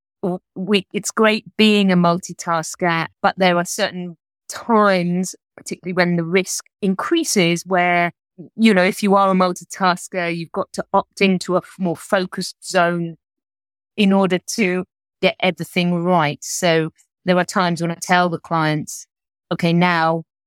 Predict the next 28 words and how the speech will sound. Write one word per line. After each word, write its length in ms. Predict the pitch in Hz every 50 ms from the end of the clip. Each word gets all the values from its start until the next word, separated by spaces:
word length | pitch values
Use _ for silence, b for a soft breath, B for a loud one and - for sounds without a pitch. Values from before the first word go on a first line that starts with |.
| _ _ _ _ -
I'm 140 | - 165 165
not 180 | 175 196 - -
going 180 | 160 156 156
to 80 | 143 -
speak 320 | - - - 156 147 - _ - -
to 60 | 156
you. 280 | 151 151 151 151 147 - _
You 120 | - 165 156
need 240 | 160 165 160 139 -
to, 240 | - 165 160 156 - _ -
to 120 | - 165
wait. 240 | 151 160 151 151 - -
I'll 160 | - 160 151
talk 420 | - - - 160 151 139 _ _ - _ -
in 100 | 160 156
a 60 | 151
little 200 | 156 160 151 143
bit 240 | 131 151 143 - -
because 460 | 160 - - - 185 151 143 - - _ _ _ _ _ _ -
I 60 | 151
need 300 | 156 151 156 156 151 139
to 80 | - 160
hundred 340 | 151 - 160 160 147 147 -
percent 320 | - - - 156 147 -
focus 300 | - 147 143 - - -
on 160 | 147 147 151
this." 80 | 156 - _ _ _ -
So, 120 | 175 165